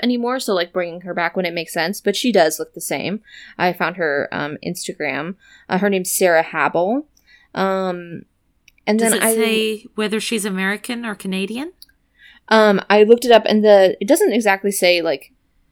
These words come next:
Speaker 1: it, there's references to Altadena on her Instagram, and, you know, one of them is, like, this post that's, like, um, has it, like, in a heart, and then her caption,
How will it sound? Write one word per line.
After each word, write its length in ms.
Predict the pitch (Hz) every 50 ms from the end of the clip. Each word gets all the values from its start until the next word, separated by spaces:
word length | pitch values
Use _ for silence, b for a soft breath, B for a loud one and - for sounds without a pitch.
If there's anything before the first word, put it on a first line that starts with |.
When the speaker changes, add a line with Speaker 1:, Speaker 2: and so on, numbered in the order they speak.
| _ -
Speaker 1:
it, 140 | 156 - - -
there's 540 | - 196 180 139 190 185 226 226 226 220 214
references 580 | 208 233 247 247 - 285 269 - 277 247 226 -
to 220 | - - 233 208 185 - -
Altadena 720 | - - 214 - 233 190 - 190 170 156 170 202 277 392 403 - _ _ b b b b b b b b -
on 220 | - 202 202 196
her 300 | 185 196 196 185 175 - -
Instagram, 720 | 175 175 - - 254 233 247 247 247 254 269 302 349 339 247
and, 280 | 196 196 175 175 160 - - 185
you 80 | 180
know, 80 | 175 170
one 180 | 165 170 190 190
of 100 | 185 180
them 120 | 190 185
is, 140 | 180 175 175
like, 180 | - 170 170 -
this 140 | 180 180 -
post 400 | _ - 180 156 170 - - -
that's, 220 | 180 165 - -
like, 320 | 175 151 104 - - - b b b b b b b b b
um, 480 | - 185 170 160 139 151 156 143 - - _ _ _ _ _ _ _ -
has 280 | 196 180 190 180 180 190
it, 100 | - -
like, 180 | 175 175 - -
in 120 | - 190
a 60 | 190
heart, 460 | 180 - - 185 175 175 180 185 180 -
and 140 | 185 185 180
then 100 | 180 180
her 160 | 180 180 175
caption, 760 | 175 - - 151 160 - - - 180 180 175 170 175 175